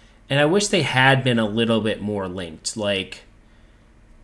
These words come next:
maybe another force started showing up, and then all of a sudden, like, when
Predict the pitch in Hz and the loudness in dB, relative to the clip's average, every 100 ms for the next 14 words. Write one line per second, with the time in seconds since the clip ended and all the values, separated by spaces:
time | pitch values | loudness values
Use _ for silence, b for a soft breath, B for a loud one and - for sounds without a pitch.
0 | - _ _ _ _ - 127 131 127 123 | -20 _ _ _ _ -4 0 2 2 0
1 | 120 117 120 117 113 131 120 - - - | 0 -2 -2 -4 -4 -4 -4 -4 -4 -6
2 | - - 113 107 110 - 113 107 107 107 | -8 -8 -4 -4 -2 -2 -4 -4 -4 -4
3 | 104 - 113 113 110 110 110 113 107 104 | -6 -10 -8 -4 -2 -4 -4 -4 -4 -6
4 | 101 104 101 110 107 104 104 | -6 -8 -8 -6 -4 -4 -6